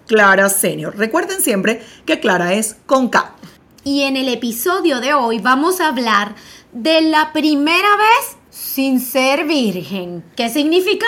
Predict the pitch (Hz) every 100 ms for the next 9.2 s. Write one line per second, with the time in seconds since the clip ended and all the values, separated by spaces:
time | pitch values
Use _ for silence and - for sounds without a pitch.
0 | 427 285 220 - 240 233 202 254 247 220
1 | 254 226 208 170 - - - 403 392 403
2 | 403 - 359 247 240 233 214 208 208 220
3 | 262 254 294 330 320 294 226 240 233 214
4 | 196 202 214 196 180 180 226 247 262 349
5 | - 359 302 233 269 - - - _ _
6 | - _ _ _ 190 196 233 262 220 214
7 | 226 277 247 240 - - - 247 233 233
8 | 233 226 254 285 262 302 269 277 285 269
9 | 277 285